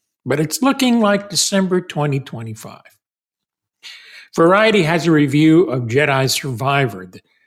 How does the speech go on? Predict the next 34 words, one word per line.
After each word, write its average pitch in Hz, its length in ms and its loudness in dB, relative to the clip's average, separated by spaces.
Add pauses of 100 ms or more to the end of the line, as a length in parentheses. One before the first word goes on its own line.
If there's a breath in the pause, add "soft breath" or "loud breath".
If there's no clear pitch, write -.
the - 80 -6
new 147 240 2
video 139 400 2
game 120 320 -4
that 104 160 -10
takes 127 260 -8
place 135 400 -10 (280 soft breath)
five 165 400 -2
years 127 420 0
after 113 340 -14
Jedi 120 480 -4
Fallen 107 400 -12
Order. 117 360 -10 (920 soft breath)
The 156 80 0
game 202 340 2
has 160 240 0
Cal 160 340 -2
Kestis 156 580 -4
making 143 420 -2
guerrilla 143 360 2
strikes 131 480 -6
against 120 400 -8
Empire 135 520 -4
targets, - 680 -6 (640)
but 160 120 2
really 226 460 2
it 160 220 0
deals 170 320 2
more 156 440 2
with 151 200 -2
his 143 220 -2
own 117 360 -4 (200)
inner 98 240 -12
struggles. 98 520 -12